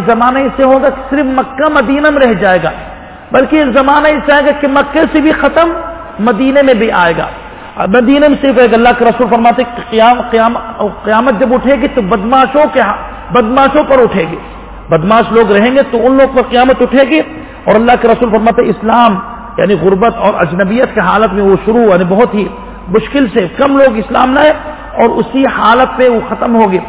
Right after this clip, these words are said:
بلکہ اسلام ایمان اس طرح ختم ہوگا مدینہ تک جس طرح سانپ اپنے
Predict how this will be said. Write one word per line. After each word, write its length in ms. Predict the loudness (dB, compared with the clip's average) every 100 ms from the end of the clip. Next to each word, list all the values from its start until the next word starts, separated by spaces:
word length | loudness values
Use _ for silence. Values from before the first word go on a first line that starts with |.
| -10 -16 -4
بلکہ 220 | -2 0 -2
اسلام 420 | -2 0 0 0
ایمان 320 | 0 2 2 2
اس 140 | -2 0
طرح 160 | 0 0
ختم 320 | 0 2 4
ہوگا 360 | 4 4 2 0 -2
مدینہ 400 | 0 0 0 0 2
تک 140 | 0 -2 -8 -16 -12 -4
جس 120 | -4 -2
طرح 160 | -2 -2 0
سانپ 260 | 2 2 0
اپنے 380 | -6 0 2